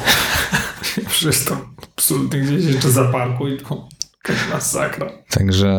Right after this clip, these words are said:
Speaker 2: e, no, oni chyba głównie się zajmują sprzedażą online teraz. Zresztą iSpot chyba tak samo. Mają te swoje salony, ale, no, wydaje mi się, że to jest jakiś ułamek tego, co oni, y, sprzedają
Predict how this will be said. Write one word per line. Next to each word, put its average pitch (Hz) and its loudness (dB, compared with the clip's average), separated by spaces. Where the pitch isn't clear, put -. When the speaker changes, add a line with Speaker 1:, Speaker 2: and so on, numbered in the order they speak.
Speaker 2:
e, 87 0
no, 120 0
oni 143 0
chyba 139 0
głównie 135 -2
się 131 0
zajmują 131 0
sprzedażą 131 0
online 87 2
teraz. 82 0
Zresztą 107 2
iSpot - -4
chyba 95 -2
tak 87 -2
samo. 85 0
Mają 110 2
te - -8
swoje 92 0
salony, 87 2
ale, 110 0
no, 143 -2
wydaje 95 2
mi 98 2
się, - 2
że 101 0
to 104 2
jest 95 2
jakiś 101 0
ułamek 90 0
tego, 92 0
co 92 0
oni, 87 -2
y, 104 2
sprzedają - 0